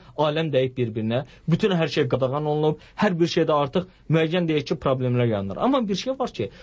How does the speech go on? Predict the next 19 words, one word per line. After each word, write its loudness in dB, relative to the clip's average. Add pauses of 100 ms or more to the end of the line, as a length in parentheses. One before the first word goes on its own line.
(180)
bu 6
insanların 0
elədikləri 0
məsələlər -2 (500)
başqa 0
sadə 0
müsəlmanlara, 0
sadə 2
dindarlara, 2
dini 2
yaşayan 0
insanlara 0
da -2 (260)
çox 0
mənfi 0
şəkildə 2
mənfi -2
təsir 0
eləyir -12